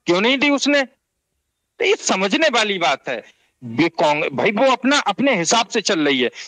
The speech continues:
उसका मतलब ही नहीं है आपके मुद्दों से। आप ये तो, आप ये कह सकते हो कि बीएसपी, हाँ, मैं व-, मानता हूं कि result जो आ रहा है बीएसपी का, वो इतना बेहतर नहीं आ रहा है,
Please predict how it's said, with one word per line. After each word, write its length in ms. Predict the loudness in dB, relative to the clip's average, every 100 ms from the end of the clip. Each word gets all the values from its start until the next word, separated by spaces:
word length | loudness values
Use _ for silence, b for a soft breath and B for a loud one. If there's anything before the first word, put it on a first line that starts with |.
| B
उसका 300 | -2 0 0
मतलब 460 | 2 0 0 0 2
ही 80 | 0
नहीं 120 | 2
है 80 | 0
आपके 280 | -2 -2
मुद्दों 320 | -4 -2 0 -2
से। 240 | -2 -6 _ _ _ _ _ -6
आप 220 | -2 -2 0
ये 100 | 0
तो, 100 | 0
आप 260 | 0 0 0
ये 120 | -2
कह 240 | -2 -2 0
सकते 340 | -2 -2 -2
हो 280 | 0 0 -2 b b _
कि 240 | 0 2 0
बीएसपी, 500 | 0 0 0 0 0
हाँ, 480 | 0 -2 -2 -6 -8
मैं 160 | -4
व-, 120 | -2 -2 0
मानता 460 | 2 2 0 0
हूं 220 | 0 0
कि 340 | -2 -6 0 2
result 380 | 2 2 0 2
जो 140 | 2
आ 160 | 2 2
रहा 120 | 0
है 60 |
बीएसपी 440 | 0 -2 -2 -2 -2
का, 200 | 0 -2 B B
वो 100 | 0
इतना 240 | 2 0 2
बेहतर 340 | 0 0 0
नहीं 280 | 2 2 2
आ 100 | 2
रहा 120 |
है, 80 | 0